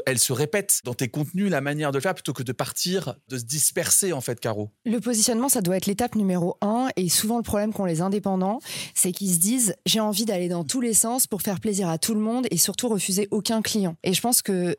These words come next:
Speaker 2: ça, c'est ce qui fait que pendant des années, c'est un peu l'errance que décrit Clovis. On répond plus aux besoins des autres qu'à notre besoin à nous.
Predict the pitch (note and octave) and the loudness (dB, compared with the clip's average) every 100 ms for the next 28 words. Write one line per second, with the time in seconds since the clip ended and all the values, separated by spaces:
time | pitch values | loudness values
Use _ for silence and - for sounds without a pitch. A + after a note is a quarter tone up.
0 | - - - A3+ - - - G#3 - - | 0 2 4 2 -2 0 2 2 0 0
1 | - A#3+ A#3 G3 G3 F3 F3+ G3 G#3 G3+ | -2 0 0 0 0 2 2 2 2 2
2 | G#3+ B3 - F3+ E3 G3+ G3 F#3+ G3+ G#3+ | 0 2 2 2 0 0 0 0 2 0
3 | G#3 F3 F3 - F3+ G#3 F#3+ C4+ - - | 0 -2 -4 -4 -2 0 2 4 4 2
4 | F#3+ A3+ G#3 F3+ C4 A3+ G3 G3+ G3+ G3+ | 0 0 0 0 2 2 2 2 2 2
5 | F#3+ C4+ - G#3+ F#3+ F3+ F#3 F3+ F#3+ F#3 | 0 -2 -2 -2 0 0 0 2 2 2
6 | G3 C4 | 2 0